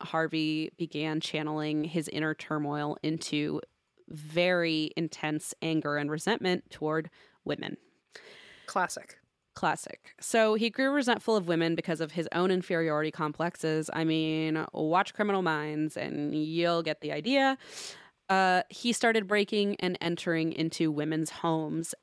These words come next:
Speaker 1: at a very young age. I'm talking, like, twelve years old. He starts
Speaker 2: Breaking
Speaker 1: breaking,
Speaker 2: in?
Speaker 1: breaking and entering into women's homes. And he would steal small items, like, not even necessarily anything valuable, just, like,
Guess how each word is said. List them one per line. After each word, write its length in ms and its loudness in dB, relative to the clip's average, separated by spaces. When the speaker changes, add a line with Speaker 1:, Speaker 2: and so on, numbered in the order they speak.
Speaker 1:
at 140 4
a 80 2
very 360 4
young 300 0
age. 460 -8
I'm 100 -2
talking, 380 0
like, 380 -2
twelve 500 -4
years 220 0
old. 160 -10
He 180 -4
starts 380 -2
Speaker 2:
Breaking 260 6
Speaker 1:
breaking, 320 4
Speaker 2:
in? 120 -4
Speaker 1:
breaking 340 0
and 100 4
entering 320 0
into 180 -4
women's 280 -6
homes. 360 -10
And 420 0
he 280 -2
would 340 2
steal 560 2
small 580 4
items, 760 -2
like, 180 2
not 220 4
even 200 2
necessarily 400 2
anything 280 2
valuable, 500 -2
just, 280 -2
like, 300 2